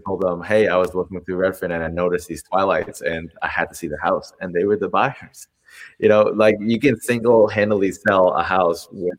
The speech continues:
good photos. So at, at the very least, invest in some good photos. Um, it's, it's really not much. It'll, it'll co-, people,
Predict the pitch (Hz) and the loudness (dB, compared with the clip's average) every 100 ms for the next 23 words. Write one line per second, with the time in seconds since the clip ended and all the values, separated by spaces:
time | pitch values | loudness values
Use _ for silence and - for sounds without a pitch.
0 | _ 90 - 87 90 - - _ _ _ | _ -2 0 0 0 -2 -10 _ _ _
1 | - _ - 104 95 - - 98 110 123 | -20 _ 2 4 4 2 -2 2 2 2
2 | - 131 127 117 131 120 110 101 95 95 | 0 0 0 4 6 6 2 2 -2 0
3 | 92 - 78 76 76 - 76 78 78 - | 0 -4 -20 -14 -14 -10 -8 -8 -10 -14
4 | - 85 82 82 - 90 - - - 90 | -16 -8 -6 -6 -6 -10 -12 -12 -8 -8
5 | 110 117 104 92 76 82 82 - - _ | 0 4 4 4 0 -4 -6 -10 -20 _
6 | _ _ _ - 104 117 113 - - - | _ _ _ -2 0 0 -2 -2 -8 -10
7 | _ _ _ _ _ _ - 131 143 - | _ _ _ _ _ _ -4 0 0 -2
8 | - | -20